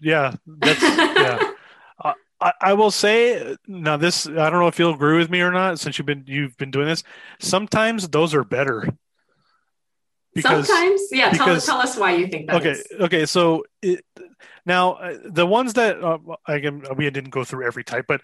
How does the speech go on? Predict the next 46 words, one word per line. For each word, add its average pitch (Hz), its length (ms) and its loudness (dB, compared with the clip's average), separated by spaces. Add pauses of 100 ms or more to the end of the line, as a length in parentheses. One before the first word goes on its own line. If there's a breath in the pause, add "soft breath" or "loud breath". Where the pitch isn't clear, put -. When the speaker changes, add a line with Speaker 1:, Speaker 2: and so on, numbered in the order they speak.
(280 loud breath)
Speaker 1:
the 160 140 0
ones 214 240 0
that 214 100 2
are 202 100 2
disinterested, 170 880 -2 (100)
if 170 160 -4
they're 226 140 2
disinterested 214 640 -4
enough 170 380 -2
where 127 140 -2
I, 127 400 -4
now 147 160 -4
this 139 180 -6
is 113 80 -14
bad, 123 400 -2
but 120 200 -8 (260 loud breath)
if 151 240 -2
I 160 180 2
can 214 420 -4 (100)
kind 202 200 0
of 151 220 -4
run 170 580 -2
both 131 460 -4
sides 190 500 -2
in 196 80 -2
a 196 60 0
way, 214 380 -2 (320 soft breath)
it's 151 240 -6
easier 185 420 0
for 170 160 -4
me 175 140 -4
because 160 280 -6
I 131 120 -4
don't 151 140 -4
have 160 120 -2
to 170 80 -4
rely 135 300 -2
on 139 160 -8
someone 135 640 -10 (100)
that 123 300 -8
I'm 131 140 -12
worried 131 240 -10
about 127 240 -12
making 147 280 -10
mistakes 190 560 -12 (680)
or 143 340 0